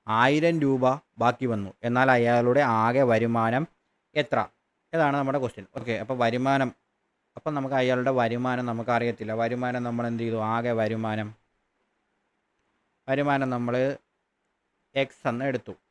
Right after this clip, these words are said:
ഓക്കെ, അപ്പം ആ പുള്ളിയുടെ ആകെ വരുമാനം എക്സ് ആണ്. ആ വരുമാനത്തിൻ്റെ രണ്ടിലൊന്ന്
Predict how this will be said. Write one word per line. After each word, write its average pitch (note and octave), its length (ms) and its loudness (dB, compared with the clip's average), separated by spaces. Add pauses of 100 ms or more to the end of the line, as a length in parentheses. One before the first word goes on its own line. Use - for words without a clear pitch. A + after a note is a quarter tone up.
(140)
ഓക്കെ, C3+ 180 -2 (600)
അപ്പം C#3 160 -2
ആ D#3+ 100 0
പുള്ളിയുടെ D3 320 2 (120)
ആകെ C3 260 2
വരുമാനം B2+ 480 2
എക്സ് C#3 280 -2
ആണ്. F#2+ 120 -4 (580)
ആ C#3+ 40 2 (100)
വരുമാനത്തിൻ്റെ D3 720 4 (120)
രണ്ടിലൊന്ന് D#3 480 2